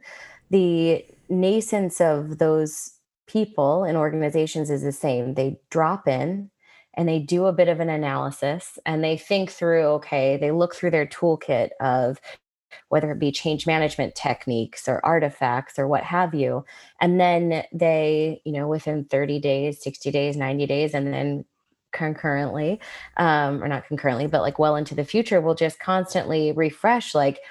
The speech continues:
here is the diagnosis I've taken of this situation, and to embetter this team or realign this team or sustain this team, here are the interventions I'd recommend. And I think that that's what's pretty magical is, like,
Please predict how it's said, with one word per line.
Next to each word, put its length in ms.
here 240
is 120
the 100
diagnosis 720
I've 140
taken 340
of 140
this 200
situation, 920
and 300
to 480
embetter 440
this 240
team 420
or 240
realign 540
this 160
team 420
or 300
sustain 540
this 200
team, 400
here 440
are 220
the 120
interventions 800
I'd 180
recommend. 720
And 200
I 80
think 220
that 180
that's 280
what's 280
pretty 220
magical 480
is, 180
like, 400